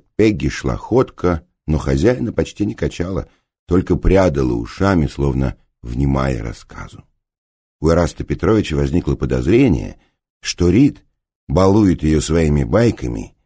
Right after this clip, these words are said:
даже когда рядом нет других слушателей.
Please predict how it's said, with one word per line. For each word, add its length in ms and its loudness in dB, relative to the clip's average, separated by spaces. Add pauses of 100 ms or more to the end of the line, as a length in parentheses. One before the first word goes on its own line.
(360)
даже 320 -2
когда 360 -4
рядом 500 0 (280)
нет 420 2
других 460 -6
слушателей. 840 -16